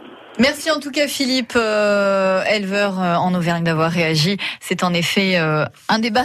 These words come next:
assez complexe et où en effet les éleveurs et les, et les véganes <laughs> se tapent parfois dessus. Ça peut être parfois, euh, vi-, violent parce que je, je pense que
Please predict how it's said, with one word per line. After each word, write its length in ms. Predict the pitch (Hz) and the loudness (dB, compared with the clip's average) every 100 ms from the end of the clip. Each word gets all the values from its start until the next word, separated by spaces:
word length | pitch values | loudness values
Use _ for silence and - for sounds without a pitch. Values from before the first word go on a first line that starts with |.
| 254 | -2
assez 240 | - 262 | -8 -4
complexe 600 | 240 262 247 254 254 - | -2 -2 -2 -2 -2 -4
et 180 | 240 214 | -2 -2
où 160 | 208 214 | 0 0
en 140 | 202 | 0
effet 260 | 202 - 226 | -2 -2 -2
les 220 | 190 180 | 0 0
éleveurs 240 | 190 202 | 0 0
et 120 | 190 | 0
les, 640 | 170 170 160 160 160 147 143 - - - | -2 -2 -2 0 0 -2 -4 -8 -10 -2
et 60 | |
les 80 | 180 | 0
véganes 300 | 214 226 254 | 2 0 -2
<laughs> 0 | |
se 180 | - 208 | -4 -4
tapent 240 | - 220 | -2 -2
parfois 360 | - 165 - 233 | -2 -4 -2 -4
dessus. 220 | 202 294 | -4 -8
Ça 180 | 294 311 | -2 -4
peut 140 | 185 | -2
être 140 | 302 233 | -4 -2
parfois, 460 | 220 202 - 220 202 - - - | -6 -4 -2 -2 -2 -12 -10 -2
euh, 500 | 190 190 180 180 - 180 | 2 2 2 -2 -2 -4
vi-, 240 | 180 - 202 | -4 -4 -4
violent 420 | 190 247 277 330 | 0 2 0 -2
parce 160 | 302 - | -4 -4
que 220 | 277 208 | -4 -2
je, 180 | 226 196 | -4 -2
je 120 | 226 | -2
pense 260 | 226 294 | 0 -2
que 120 | - | -4